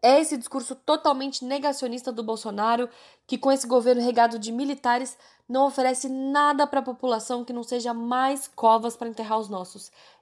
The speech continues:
É preciso dizer basta lutando por testes massivos,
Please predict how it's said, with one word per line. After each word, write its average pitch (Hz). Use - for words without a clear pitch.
É 269
preciso 247
dizer 214
basta 226
lutando 233
por 226
testes 247
massivos, 226